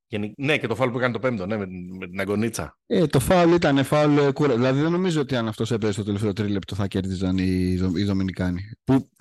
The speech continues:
Speaker 1: Μμμ.
Speaker 2: να πούμε την αλήθεια, είχαν περισσότερους παίχτες, ξέρεις,
Speaker 1: Ναι.
Speaker 2: κανο-, κανονικούς. Ε, αυ-,
Speaker 1: Ναι, ναι, ναι.
Speaker 2: αυτό το, μου έκανε εντύπωση προφανώς και με όλη την ατμόσφαιρα. Δηλαδή αυτό το τριάντα οκτώ χιλιάδες στο γήπεδο, ρεκόρ, μπλα, μπλα και όλα αυτά ήτανε
Speaker 1: Ναι. Ε, και εκεί λες, ρε παιδί μου, στο πέμπτο του τουλάχιστον λίγο έδρα, ρε παίχτε. Τι σας ζητάνε;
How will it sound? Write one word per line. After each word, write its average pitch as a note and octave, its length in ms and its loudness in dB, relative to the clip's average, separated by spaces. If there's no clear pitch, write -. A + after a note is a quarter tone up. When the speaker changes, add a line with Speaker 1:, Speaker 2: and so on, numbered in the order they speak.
Speaker 1:
Μμμ. B2 160 -8
Speaker 2:
να G#2+ 120 -2
πούμε D#3 200 4
την D3+ 140 4
αλήθεια, E3 380 4
είχαν C#3+ 180 2
περισσότερους C3 500 2
παίχτες, - 480 -6
ξέρεις, F3+ 200 2
Speaker 1:
Ναι. E2+ 60 -8
Speaker 2:
κανο-, A2 240 2
κανονικούς. A2 580 0
Ε, A#2 240 0
αυ-, B2 100 2
Speaker 1:
Ναι, C#3 120 -4
ναι, A2 140 -4
ναι. A2 120 -6
Speaker 2:
αυτό E3+ 260 2
το, D3 120 0
μου C3 180 2
έκανε B2 220 2
εντύπωση E3+ 260 0
προφανώς F3 440 -2
και F#3 120 -2
με G3 120 2
όλη D#3 100 2
την C3 140 0
ατμόσφαιρα. A#2 640 -2
Δηλαδή A2 300 0
αυτό A#2+ 200 -2
το B2+ 100 2
τριάντα A2 280 0
οκτώ C3+ 180 -2
χιλιάδες B2+ 360 0
στο - 100 -4
γήπεδο, A2 440 0
ρεκόρ, A#2+ 480 0
μπλα, G2+ 280 0
μπλα A#2 260 0
και A#2 60 -2
όλα A2 100 0
αυτά A#2+ 260 -2
ήτανε A2+ 360 0
Speaker 1:
Ναι. G2 240 -2
Ε, C#3 120 -2
και D3+ 120 -4
εκεί A3 220 0
λες, A3 200 2
ρε A3 120 0
παιδί F#3+ 200 0
μου, G#3 60 2
στο F#3 120 -4
πέμπτο F#3 260 -2
του D#3 120 -6
τουλάχιστον D#3 340 0
λίγο G#3 260 0
έδρα, F#3+ 400 0
ρε F2+ 80 -14
παίχτε. - 300 -20
Τι F#3+ 120 -12
σας G#3 180 -4
ζητάνε; F3 440 -6